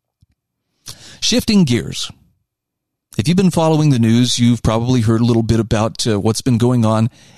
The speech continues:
in Afghanistan. It's, uh, heart-wrenching, to put it, uh, mildly. And yet it, uh, it also was avoidable.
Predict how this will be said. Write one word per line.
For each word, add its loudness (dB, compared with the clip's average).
in 0
Afghanistan. -4
It's, -4
uh, -4
heart-wrenching, -2
to -4
put -2
it, -4
uh, -2
mildly. -2
And 0
yet 0
it, -4
uh, 2
it 0
also 0
was 2
avoidable. -2